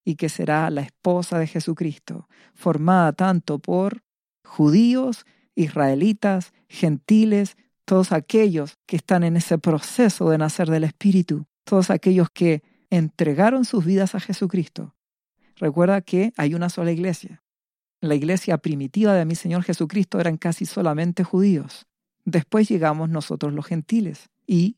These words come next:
se generó un solo pueblo, un solo pueblo. Por lo tanto, no podemos hablar de que corresponde al pueblo físico de Israel. No, es el Israel espiritual, la esposa de Jesucristo, la iglesia,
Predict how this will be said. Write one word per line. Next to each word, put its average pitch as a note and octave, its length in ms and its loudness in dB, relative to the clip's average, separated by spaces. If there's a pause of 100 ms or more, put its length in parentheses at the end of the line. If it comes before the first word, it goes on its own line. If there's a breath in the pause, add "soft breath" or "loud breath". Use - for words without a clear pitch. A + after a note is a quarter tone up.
se - 200 -6
generó D#3+ 540 -2
un G3 420 4
solo F3 340 0
pueblo, D#3+ 520 -4 (240)
un G3+ 500 2
solo C#3+ 480 -2
pueblo. D3 560 -2 (240)
Por D#3+ 140 0
lo D3 100 2
tanto, F3 320 0
no D3+ 140 0
podemos E3+ 340 0
hablar F3 320 2
de E3 140 -2
que D#3 100 -8
corresponde D#3 520 -2
al C#3 100 0
pueblo D#3+ 360 0
físico G3+ 480 -2
de F3+ 100 0
Israel. E3+ 440 -2 (200 soft breath)
No, G#3 260 4
es D3+ 220 0
el D#3+ 120 0
Israel D#3 400 0
espiritual, D#3+ 680 0
la C#3 80 -2
esposa G3 500 -2
de D#3+ 100 0
Jesucristo, D#3+ 800 -6 (120)
la C#3+ 280 -2
iglesia, E3 800 -2